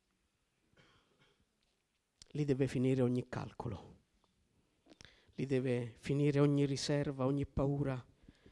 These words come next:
La nostra scelta deve essere una scelta fedele,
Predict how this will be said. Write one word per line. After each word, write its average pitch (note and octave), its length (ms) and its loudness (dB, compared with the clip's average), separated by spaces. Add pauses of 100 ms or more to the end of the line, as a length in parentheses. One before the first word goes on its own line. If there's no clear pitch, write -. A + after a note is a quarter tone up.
(560)
La C3+ 100 -6
nostra C#3+ 340 0
scelta C#3 640 0 (140)
deve B2 160 -2
essere C3+ 320 -2
una B2 140 0
scelta C#3 800 -4 (880)
fedele, C3 680 -4